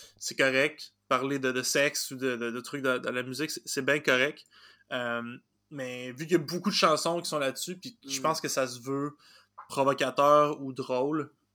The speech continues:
Speaker 1: ben, pour moi, ça t-, finissait par tomber à plat un peu, tu sais.
Speaker 2: Ouais, alors, remarque, je pense que, je pense que quand même,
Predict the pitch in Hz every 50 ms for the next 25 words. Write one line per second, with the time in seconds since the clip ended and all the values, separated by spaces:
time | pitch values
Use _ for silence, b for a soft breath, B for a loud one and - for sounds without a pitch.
0 | _ _ _ _ 151 151 143 139 135 - 147 151 156 180 175 175 160 143 - -
1 | - - - - - 151 139 - - 175 170 151 - - 147 139 139 143 135 131
2 | 127 - 139 139 131 127 120 - 117 117 - - - 139 135 _ _ _ _ _
3 | B B B B B B B B B B B - 135 131 135 135 135 131 117 -
4 | 139 147 151 147 147 160 170 180 190 208 - - - - _ - 180 185 208 202
5 | 190 - - - - - 175 175 180 185 190 190 196 196 196 180 - _ _ -
6 | - - - 175 180 185 185 - - 180 - 151 127 143 156